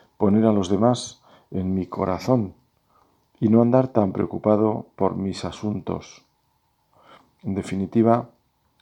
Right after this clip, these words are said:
buscar el reino de Dios y su justicia.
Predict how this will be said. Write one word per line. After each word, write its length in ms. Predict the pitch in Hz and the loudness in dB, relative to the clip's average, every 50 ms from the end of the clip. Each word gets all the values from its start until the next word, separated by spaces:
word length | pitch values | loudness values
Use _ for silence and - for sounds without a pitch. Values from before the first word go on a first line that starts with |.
| _ _ | _ _
buscar 380 | - 90 95 - - - 113 110 | -10 -8 -8 -6 -2 0 2 2
el 120 | 107 104 | 2 2
reino 300 | 95 104 110 110 110 113 | 2 0 0 2 2 2
de 140 | 107 98 98 | 0 0 -2
Dios 500 | 95 101 101 95 87 - - - - _ _ - | -2 -2 -2 -2 -4 -6 -12 -20 -20 _ _ -10
y 80 | - | -10
su 140 | - - - | -10 -8 -8
justicia. 800 | - - - - - - - 101 90 - - 90 85 78 73 73 | -10 -10 -10 -12 -14 -10 -10 -10 -10 -8 -8 -8 -6 -6 -8 -12